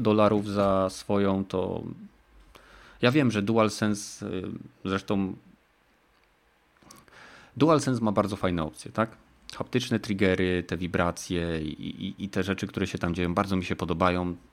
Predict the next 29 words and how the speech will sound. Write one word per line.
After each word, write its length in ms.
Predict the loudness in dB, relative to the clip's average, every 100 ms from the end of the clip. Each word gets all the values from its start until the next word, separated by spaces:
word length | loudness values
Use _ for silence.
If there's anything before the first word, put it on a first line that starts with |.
| _ -12
W 180 | -6 0
mojej 220 | 2 2
opinii 380 | 0 0 0 -2
w 180 | -6 0
wielu 260 | 2 2
grach, 400 | 2 0 0 -4 -18 -20 -20 -10
e, 240 | -6 -6 -6
poza 260 | -2 2 2
tytułami 600 | 0 -6 0 0 0 -2
sieciowymi 640 | -4 -4 -4 -2 -2 -2 -4 -12 -20 _ _ _
pomaga 380 | 2 4 4 4
mi 140 | 2 2
to 320 | 4 4 0 -8
w 320 | -10 -4 -4 -4
wczuciu 300 | -6 -6 -4
się 140 | -4
w 60 | -4
niektóre 320 | -6 -2 -2
gry, 200 | -2 -4 -6 -18 -20 -20 -20 -20 _ _
ale 500 | 0 2 4 4 2 -2 -10 _ _ -20 _ -20 -20 _ _ -20 -20 -20 _ _ _
sam 340 | -12 2 2 4
kontroler 500 | 2 2 4 4 4
jest 220 | 0 -2 -10 -12 -12 -12 -12
biedniejszy 760 | 0 2 4 4 4 2 0 -2
niż 180 | -2 -2
to, 160 | -6
co 180 | -2 -4
oferuje 380 | -2 -2 0 0
konkurencja. 760 | -2 -2 0 -2 0 0 0